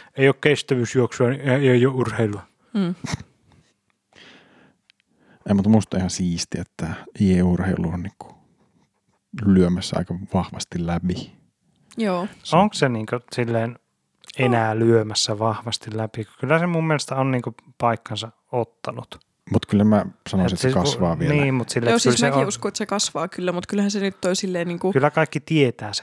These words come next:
Speaker 1: niin kyllä se silloin on
Speaker 2: Niin.
Speaker 1: lyönyt läpi.
Speaker 3: No joo.
Speaker 2: Niin onhan se niinku nykyään silleen ihan validi juttu, toisin kuin esim silloin, kun mitä m-,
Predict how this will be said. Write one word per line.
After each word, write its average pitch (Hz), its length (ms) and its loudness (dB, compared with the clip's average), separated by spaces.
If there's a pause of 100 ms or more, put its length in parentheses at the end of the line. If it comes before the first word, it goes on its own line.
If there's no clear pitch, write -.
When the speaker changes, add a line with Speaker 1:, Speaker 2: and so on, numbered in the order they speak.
Speaker 1:
niin 107 120 -8
kyllä 117 180 0
se 123 100 0
silloin 131 280 2
on 120 60 2
Speaker 2:
Niin. 120 120 4
Speaker 1:
lyönyt 120 340 6
läpi. 113 580 -2
Speaker 3:
No 95 120 6
joo. 82 560 -2 (160)
Speaker 2:
Niin 202 160 -2
onhan 202 180 -2
se 196 100 -2
niinku 185 180 -4
nykyään 185 280 -2
silleen 175 280 -2
ihan 180 180 -4
validi 175 360 -4
juttu, - 340 -6 (240)
toisin 180 300 0
kuin 160 100 0
esim 185 160 -2
silloin, 175 280 -6
kun 175 80 -10
mitä 170 220 -6 (180)
m-, 190 60 -12